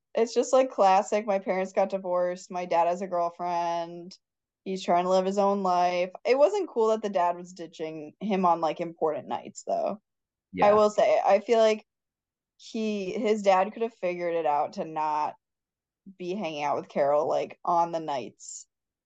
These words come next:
Speaker 1: that were important to him and Arthur. But I
Speaker 2: Yeah,
Speaker 1: think
Speaker 2: or,
Speaker 1: that was
Speaker 2: like,
Speaker 1: kind of the first screw up.
Speaker 2: or even found a way to, like,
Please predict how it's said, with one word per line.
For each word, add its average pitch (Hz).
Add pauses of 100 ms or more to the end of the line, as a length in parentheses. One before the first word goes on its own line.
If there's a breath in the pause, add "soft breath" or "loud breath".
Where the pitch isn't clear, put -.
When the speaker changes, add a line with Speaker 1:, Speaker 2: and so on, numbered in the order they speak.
(120)
Speaker 1:
that 190
were 123
important 185 (200)
to -
him 196
and 202
Arthur. 208 (200)
But - (1300)
I -
Speaker 2:
Yeah, -
Speaker 1:
think 185
Speaker 2:
or, -
Speaker 1:
that 175
was 156
Speaker 2:
like, -
Speaker 1:
kind 170
of 143
the - (400)
first -
screw 92
up. - (380)
Speaker 2:
or 110
even 117
found 98
a 101
way 90
to, -
like, 87